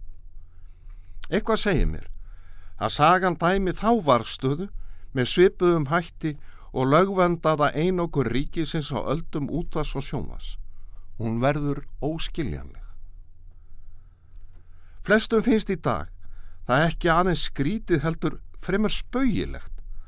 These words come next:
að löggjafinn hafi í áratugi talið nauðsynlegt að banna Íslendingum að kaupa og drekka áfengan bjór,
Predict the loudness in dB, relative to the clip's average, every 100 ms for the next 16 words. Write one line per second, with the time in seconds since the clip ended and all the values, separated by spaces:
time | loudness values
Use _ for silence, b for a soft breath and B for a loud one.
0 | b b b b 0 4 4 4 2 4
1 | 4 4 2 2 2 2 0 0 -2 0
2 | 0 0 2 2 2 0 0 0 0 0
3 | 0 2 2 2 2 2 2 0 0 -2
4 | -4 b b b b b -8 -4 0 0
5 | 0 -2 0 -4 -4 -4 -2 -4 -4 -6
6 | -4 -6 -6 -6